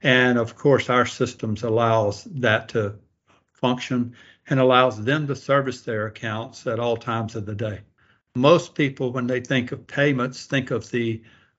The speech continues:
merchant or the acquiring or the iso, the independent sales organization. That's half of the transaction, but the other half is a purchase.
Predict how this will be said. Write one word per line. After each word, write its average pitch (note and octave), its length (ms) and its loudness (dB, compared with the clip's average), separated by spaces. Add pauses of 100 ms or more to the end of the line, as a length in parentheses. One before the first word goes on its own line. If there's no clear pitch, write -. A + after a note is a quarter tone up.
(120)
merchant B2+ 520 2
or A2+ 80 0
the A2+ 160 -2
acquiring A#2+ 840 0
or A2 220 -6
the A2 120 -6
iso, A#2 640 -2
the A2+ 160 -2
independent C3 480 -2
sales A#2 400 2
organization. G#2 760 -2 (760)
That's D3+ 320 2
half D3+ 500 0
of G#2+ 80 -8
the A#2 80 -10
transaction, A#2+ 800 -8
but A#2 220 -8
the C3 80 0
other D3 140 0
half C3 340 -2
is B2 140 -10
a A2+ 40 -16
purchase. - 680 -6